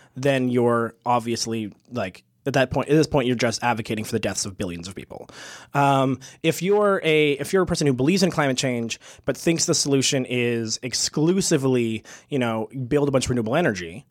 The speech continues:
um, and, and forget any other systematic change,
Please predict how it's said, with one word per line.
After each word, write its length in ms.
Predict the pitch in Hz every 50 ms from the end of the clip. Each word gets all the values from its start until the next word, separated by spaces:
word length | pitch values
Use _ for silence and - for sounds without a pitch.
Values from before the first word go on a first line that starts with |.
| _ _ _ _ _ _ - -
um, 640 | - 139 127 127 123 123 123 123 123 123 120 120 127 -
and, 460 | - 131 127 123 123 120 120 120 113 -
and 240 | 139 131 120 113 107
forget 380 | - - 143 123 143 143 135 -
any 300 | 143 143 147 151 147 131
other 140 | 123 120 113
systematic 420 | - - - - 113 104 95 92
change, 680 | - - - 240 170 113 92 82 87 110 117 - -